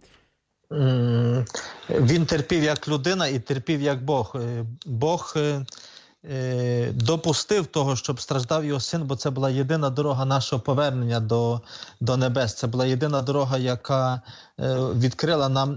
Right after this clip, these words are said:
небеса. А й тут, власне, е, він, е, терпів як людина, він, е, відчував також муки цієї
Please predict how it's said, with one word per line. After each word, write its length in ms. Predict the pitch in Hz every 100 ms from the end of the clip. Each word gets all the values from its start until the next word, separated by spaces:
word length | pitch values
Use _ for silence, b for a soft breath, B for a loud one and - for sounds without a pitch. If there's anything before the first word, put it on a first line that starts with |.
| 127
небеса. 680 | 135 135 139 - 139 113 120 _ b b b
А 140 | -
й 60 | 135
тут, 220 | 117 143
власне, 400 | 139 143 131 147
е, 420 | 131 127 127 123 117
він, 260 | 139 143 139
е, 400 | 131 131 127 123 -
терпів 320 | 139 147 160
як 240 | 135 -
людина, 460 | 139 131 156 120 110 120
він, 240 | 123 123
е, 340 | 123 123 120 120 120
відчував 380 | 131 156 143
також 360 | 123 127 139 113
муки 340 | 143 156 147
цієї 440 | 120 - 127 123